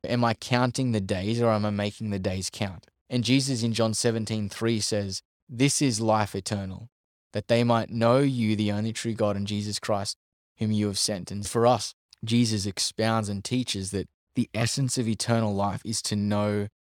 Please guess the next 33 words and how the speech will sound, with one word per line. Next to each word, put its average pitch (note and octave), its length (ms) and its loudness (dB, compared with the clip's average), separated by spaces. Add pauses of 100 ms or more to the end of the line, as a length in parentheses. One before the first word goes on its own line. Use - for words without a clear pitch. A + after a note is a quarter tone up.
(260)
God. F#2+ 480 -6 (160)
And B2 200 0
that, C#3 200 4 (180)
yes, B2 380 2
in B2+ 160 -2
a, A2 120 -2 (120)
in, B2 220 -4
in, A#2+ 240 -4
in B2 140 -4
the A2 80 -2
fullest D3 500 0
sense A#2+ 260 -4
possible, G2 640 -4 (160)
will, B2 360 4
will A#2+ 140 -2
happen G#2+ 580 -4 (200)
at - 100 -10
the - 80 -6
second A#2 300 0
coming A2 260 -2
of G2 80 -4
Jesus G2+ 500 -2
and A2 240 -2
into B2+ 360 -2
eternity G#2 440 -4
future, B2+ 360 -2
but G2 180 -4 (420)
the G#2+ 80 0
reality A#2+ 360 4
of G#2 80 0
that G#2+ 180 0
happens F#2 380 -6
now. F#2+ 320 -4